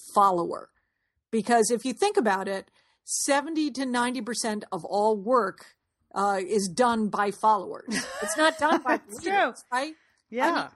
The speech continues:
Speaker 1: and that, you know, that, you know, business schools, you know, uh, companies spend all this time trying to figure out leaders and how to promote leaders and grow leaders. Well, no, no, no, no. You need, you need followers and not just,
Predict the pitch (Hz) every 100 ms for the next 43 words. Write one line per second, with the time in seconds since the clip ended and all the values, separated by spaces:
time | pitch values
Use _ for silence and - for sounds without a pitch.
0 | _ _ - _ _ 247 247 226 240 240
1 | 214 254 247 220 240 220 - 233 220 233
2 | 226 202 185 285 294 311 302 - - 285
3 | 277 269 269 262 220 233 196 190 196 -
4 | 196 - 339 320 330 285 269 226 - 247
5 | 226 240 269 262 277 - 254 254 247 233
6 | 247 233 226 220 262 240 240 233 226 214
7 | - - - 208 208 247 269 240 247 247
8 | 240 214 202 196 190 - 208 247 269 240
9 | 254 247 240 233 196 185 170 254 262 247
10 | 254 240 240 233 - _ - 285 294 349
11 | 370 294 196 196 294 339 339 311 226 269
12 | 320 330 - 285 262 226 170 - - 226
13 | 226 269 302 302 - 262 247 -